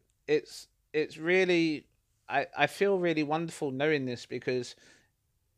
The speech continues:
any, any day now and all of, all of the days ahead, no matter what happens, I won't let anything worry me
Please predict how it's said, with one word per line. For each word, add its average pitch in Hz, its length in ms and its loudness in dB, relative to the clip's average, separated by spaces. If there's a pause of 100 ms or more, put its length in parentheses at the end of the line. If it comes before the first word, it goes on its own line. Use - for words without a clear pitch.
(120)
any, 180 440 4
any 165 280 0
day 165 300 4
now 143 340 4
and 131 220 -2 (360)
all 175 240 6
of, 170 120 -4 (300)
all 170 180 2
of 170 100 0
the 170 100 2
days 156 320 2
ahead, 147 500 0 (520)
no 147 100 -4
matter 151 320 2
what 151 220 2
happens, 143 880 -6 (100)
I 139 160 4
won't 147 340 0
let 135 140 2
anything 131 480 -6
worry 139 340 2
me 120 360 -6